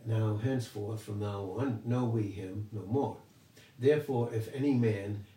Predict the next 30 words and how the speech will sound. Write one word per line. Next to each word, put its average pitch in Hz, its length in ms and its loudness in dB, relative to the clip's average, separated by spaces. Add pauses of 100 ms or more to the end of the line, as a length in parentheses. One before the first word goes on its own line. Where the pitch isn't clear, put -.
be 113 460 4
in 117 240 0
Christ, 113 560 -6 (420)
he, 110 480 2 (480)
or 113 140 2
that 117 180 2
particular 110 480 -2
person, 113 540 -2
or 104 320 -6
let 139 320 2
him 110 240 0
be, 101 340 -2
as 104 140 -6
the 107 240 -2
original 117 480 0
says, 123 380 -4 (200)
let 147 200 4
him 120 160 4
be 117 200 2
a 113 60 4
new 127 180 2
creature, 147 540 -8 (400)
a 110 60 -8
new 120 180 2
creation. 110 720 -2 (640)
Old 156 360 4
things 131 360 2
are 113 60 2
passed 107 440 -2
away. 113 460 0